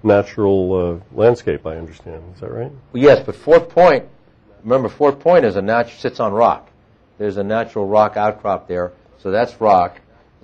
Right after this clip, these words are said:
Speaker 2: The material in front of Crissy Field was a, a reclaimed land. Uh, Crissy Field's all recla-, it,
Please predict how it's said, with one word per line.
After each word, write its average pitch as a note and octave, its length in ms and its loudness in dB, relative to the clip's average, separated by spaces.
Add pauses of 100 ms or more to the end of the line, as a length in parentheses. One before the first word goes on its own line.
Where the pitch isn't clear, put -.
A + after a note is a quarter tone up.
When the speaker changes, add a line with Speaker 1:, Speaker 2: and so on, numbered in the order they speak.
Speaker 2:
The F#2+ 80 -8
material A#2+ 520 0
in G2+ 160 -8
front C#3+ 300 0
of - 160 -2
Crissy G2+ 280 -8
Field F#2+ 320 -6
was F2+ 200 -8
a, E2+ 120 -10 (460)
a F#2 300 -6 (540)
reclaimed A2+ 520 -6
land. G#2 380 -6 (840)
Uh, F2 60 -20
Crissy A2 340 -8
Field's G#2 360 -4
all G#2 160 2
recla-, G#2 260 -4
it, C#3 260 -2